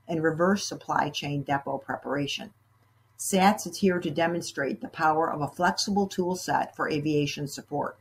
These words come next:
and how that same tool set also leads to secondary benefits of improved data use. For example, giving maintainers an early warning of failure extends benefits to others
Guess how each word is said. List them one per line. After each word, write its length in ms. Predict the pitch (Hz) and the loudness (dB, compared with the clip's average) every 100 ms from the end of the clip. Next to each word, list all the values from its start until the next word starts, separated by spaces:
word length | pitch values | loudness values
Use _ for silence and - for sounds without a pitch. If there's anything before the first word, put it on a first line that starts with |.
| _ _ _ _ - | _ _ _ _ -8
and 140 | 160 | -4
how 160 | 170 185 | 4 4
that 240 | 180 165 | 4 0
same 340 | - 196 202 220 | 2 4 6 6
tool 300 | 226 214 214 | 4 0 0
set 400 | - 151 - - _ _ _ - | 0 -2 -4 -6 _ _ _ 4
also 380 | 180 214 - 190 | 4 4 0 -2
leads 560 | 156 156 151 151 - | 0 -2 -2 -6 -8
to 160 | - 151 | -10 -10
secondary 580 | - 165 180 160 156 147 | -2 -2 -2 -2 0 0
benefits 640 | 147 156 - - - - | -2 -4 -6 -10 -8 -8
of 120 | 165 147 | -6 -4
improved 480 | 143 - 165 151 | -6 -2 0 0
data 240 | 147 147 139 | 0 0 0
use. 500 | 147 143 - - - _ _ _ _ | 0 -2 -4 -12 -16 _ _ _ _
For 120 | - 160 | -2 -2
example, 580 | 156 170 160 - - _ _ _ _ _ | -2 -4 -6 -8 -12 _ _ _ _ _
giving 280 | 202 208 214 | 4 6 8
maintainers 840 | 190 185 - 196 196 170 147 147 - | 6 2 0 2 2 0 -4 -8 -8
an 160 | 165 160 | -10 -6
early 300 | 180 180 170 | -2 -2 -2
warning 460 | 165 180 180 151 | -2 -2 -2 -4
of 120 | 147 - | -8 -4
failure 540 | 165 165 147 107 - _ _ _ _ | -2 -2 -4 -8 -12 _ _ _ _
extends 480 | 170 - - 175 160 | -10 -8 -4 -2 -2
benefits 520 | 151 170 180 165 - | -2 -2 -2 -6 -8
to 120 | - - | -10 -2
others 520 | 156 151 - 117 - | -2 0 -6 -10 -14